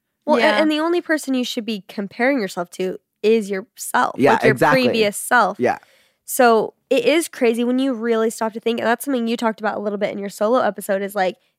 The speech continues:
Speaker 1: thinking about where you were at rock bottom
Speaker 2: Yeah.
Speaker 1: and then picturing yourself now, and you're like, "Wow, I have grown
Speaker 2: You forget.
Speaker 1: so much." Like, you forget how mu-,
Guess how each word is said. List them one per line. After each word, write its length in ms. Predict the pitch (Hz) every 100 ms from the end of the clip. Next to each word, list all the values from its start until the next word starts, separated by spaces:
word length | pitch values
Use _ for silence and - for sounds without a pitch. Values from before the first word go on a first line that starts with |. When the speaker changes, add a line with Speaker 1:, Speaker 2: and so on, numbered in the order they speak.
| _
Speaker 1:
thinking 280 | 240 294 285
about 260 | 220 185
where 220 | 208 214
you 260 | 214 196 208
were 200 | 202 196
at 140 | 196
rock 360 | 196 196 196 -
bottom 480 | 190 190 196 294 370 - _
Speaker 2:
Yeah. 320 | 240 214 190
Speaker 1:
and 120 | 220 247
then 120 | 226
picturing 420 | 247 - 254 240
yourself 340 | 220 214 202 196
now, 340 | 185 180 233
and 100 | 285
you're 100 | 220
like, 180 | 196 180 _
"Wow, 420 | - 226 220 110
I 80 | -
have 220 | 226 254 220
grown 240 | 233 220
Speaker 2:
You 60 | 196
forget. 540 | 214 233 202 233 175
Speaker 1:
so 300 | 254 247 247
much." 360 | 220 214 - -
Like, 160 | 214
you 80 | 226
forget 460 | 208 226 190 226 226
how 200 | 226 226
mu-, 180 | 214